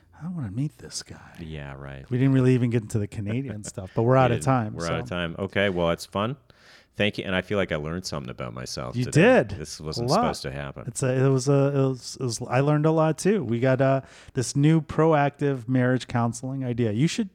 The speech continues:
Speaker 1: you should, like, start that.
Speaker 2: Really? Okay.
Speaker 1: You have the, because you have credibility, because you actually,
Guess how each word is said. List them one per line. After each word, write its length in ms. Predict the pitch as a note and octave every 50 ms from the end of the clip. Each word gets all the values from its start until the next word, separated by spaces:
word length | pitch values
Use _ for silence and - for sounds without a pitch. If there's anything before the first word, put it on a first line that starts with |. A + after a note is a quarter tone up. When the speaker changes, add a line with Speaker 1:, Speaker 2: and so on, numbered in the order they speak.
| _ _ _ _ _ -
Speaker 1:
you 140 | C3 C#3 F3+
should, 200 | - - G#3+ D#3+ - _ _ _ _ _ _ _ _ _ _ -
like, 320 | - C3 B2+ A#2+ A#2+ - - _ _ _ _ _ _ _ _ _ _ _
start 340 | - - - A2 D#3 F#3+ - -
that. 200 | - - - _ _ _ _ _ _ _ _ _ _ -
Speaker 2:
Really? 360 | D2+ D2 D#2+ D#2 E2 F#2 G#2 - _ _ -
Okay. 240 | G#2+ C3+ - - -
Speaker 1:
You 100 | E3+ F3
have 120 | F#3 F#3
the, 220 | G3 G3 F#3+ F3 - - - - - -
because 340 | - D#3+ - - F#3+ E3 C#3+
you 160 | C#3 E3 F#3+
have 180 | F#3 F3+ E3 -
credibility, 800 | - - F3+ E3+ E3 C#3+ D3 G3 A#3 G#3 D#3 B2+ B2 A#2+ B2 B2+
because 420 | - C#3 - - C3 B2+ A#2+ A2+
you 420 | A#2 A#2+ B2 C#3+ D3 D3 C#3 D3 - -
actually, 640 | B2+ B2+ B2 - - - C#3 C3 B2+ B2 B2 B2